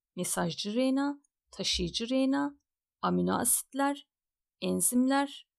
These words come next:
A T P ve ribozom organeli. Ribozomlar büyük ve küçük olmak üzere iki alt birimden oluşur.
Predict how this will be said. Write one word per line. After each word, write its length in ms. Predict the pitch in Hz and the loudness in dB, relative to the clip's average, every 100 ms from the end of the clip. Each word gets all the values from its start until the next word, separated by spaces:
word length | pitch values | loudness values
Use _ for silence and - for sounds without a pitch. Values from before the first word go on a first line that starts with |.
| _ _ _ | _ _ _
A 240 | 254 262 262 | -2 0 0
T 240 | 294 277 | -4 -4
P 220 | 285 320 339 _ _ _ | 0 -2 -2 _ _ _
ve 120 | 330 | 0
ribozom 480 | 302 233 208 202 180 | 2 4 4 6 2
organeli. 560 | 180 170 175 160 147 175 _ _ _ _ _ _ _ _ _ _ _ _ 208 | 2 0 -2 -4 -6 -12 _ _ _ _ _ _ _ _ _ _ _ _ -2
Ribozomlar 640 | 277 359 370 359 359 381 - _ _ - | 2 0 2 4 4 2 -2 _ _ 0
büyük 280 | 349 403 | 2 2
ve 100 | 226 | -2
küçük 320 | 208 - - 240 | -4 -8 -4 0
olmak 320 | 214 220 214 | 2 2 -2
üzere 380 | 175 196 277 - | -2 -2 -2 -4
iki 220 | 247 - - | -10 -8 -4
alt 340 | 262 254 - | -2 -2 -6
birimden 380 | 247 233 226 208 | -4 0 2 2
oluşur. 540 | 180 180 - - - | 0 -2 -6 -8 -10